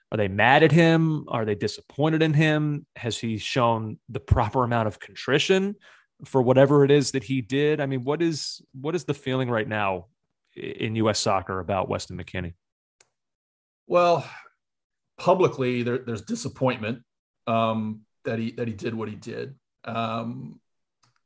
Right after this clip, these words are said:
Speaker 2: but I, I, I think it's telling that after the El Salvador game, he was, McKennie was one of the guys preaching accountability and responsibility.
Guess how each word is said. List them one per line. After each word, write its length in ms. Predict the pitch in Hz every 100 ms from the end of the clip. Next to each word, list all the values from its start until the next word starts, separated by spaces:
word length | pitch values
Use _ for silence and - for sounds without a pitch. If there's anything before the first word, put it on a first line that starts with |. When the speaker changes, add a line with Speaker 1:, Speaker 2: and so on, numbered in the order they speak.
| _
Speaker 2:
but 100 | 131
I, 100 | 127
I, 240 | 117 123 -
I 60 | 120
think 220 | 151 135
it's 200 | 117 - _ _
telling 480 | - 147 147 131 120
that 340 | 113 117 117 -
after 240 | 139 151
the 80 | 147
El 80 | 135
Salvador 520 | - 139 139 127 113
game, 220 | 110 113
he 160 | 117 143
was, 300 | 139 110 - -
McKennie 360 | 123 - 170 151
was 120 | 120
one 120 | 135
of 60 | 123
the 60 |
guys 320 | 113 123 120
preaching 460 | - - 120 135 113
accountability 920 | 104 131 123 110 120 120 117 113 113
and 140 | 110
responsibility. 800 | 107 110 120 110 113 110 110 -